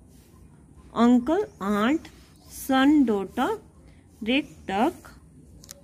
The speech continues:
The cow and ox live in the shed। काऊ और ओक्स शेड, छाया में रहते हैं, मतलब जो ये शेड बन होते हैं, जो इनके रहने का स्पेशल प्लेस होता है, उसको शेड कहते हैं।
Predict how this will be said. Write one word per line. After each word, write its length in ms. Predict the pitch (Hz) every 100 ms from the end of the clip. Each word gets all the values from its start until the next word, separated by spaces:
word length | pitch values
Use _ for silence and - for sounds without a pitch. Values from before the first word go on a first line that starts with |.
| - -
The 160 | - 247
cow 360 | 247 233 240
and 240 | 277 269 269 - - -
ox 200 | 240 254
live 400 | - 240 254 262 -
in 220 | 240 240 226
the 100 | 381
shed। 540 | - - - 196 175 - -
काऊ 240 | 214 262
और 400 | - 226 233 - - _
ओक्स 280 | - 226 220 - - - - _ - - - - - - - -
शेड, 400 | 247 247 240 -
छाया 280 | - 202 214
में 120 | 208
रहते 340 | 202 170 -
हैं, 380 | 190 180 196 240
मतलब 140 | 226
जो 160 | 262 240
ये 140 | 240
शेड 300 | 233 220 196
बन 160 | 202 220
होते 240 | 220 226
हैं, 80 | 240
जो 140 | 226 214
इनके 240 | 214 233
रहने 220 | 214 190
का 80 | 202
स्पेशल 380 | 226 - 208 208
प्लेस 280 | 214 202 202
होता 160 | 208
है, 40 | 247
उसको 140 | 262
शेड 260 | 240 196 -
कहते 320 | - - 180
हैं। 160 | 190